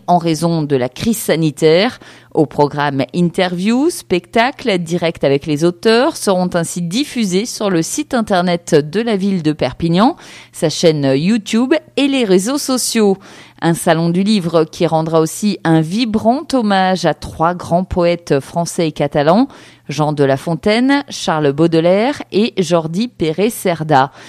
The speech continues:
Le programme complet est disponible sur mairie tiret perpignan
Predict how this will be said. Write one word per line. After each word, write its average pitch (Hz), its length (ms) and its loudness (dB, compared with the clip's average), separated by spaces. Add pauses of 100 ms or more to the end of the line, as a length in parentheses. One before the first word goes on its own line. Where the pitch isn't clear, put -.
(180)
Le 175 200 4
programme 165 720 0
complet 226 500 2 (300)
est - 80 2
disponible 214 600 0
sur - 500 -2 (100)
mairie 226 600 2 (160)
tiret 160 320 0
perpignan 220 720 0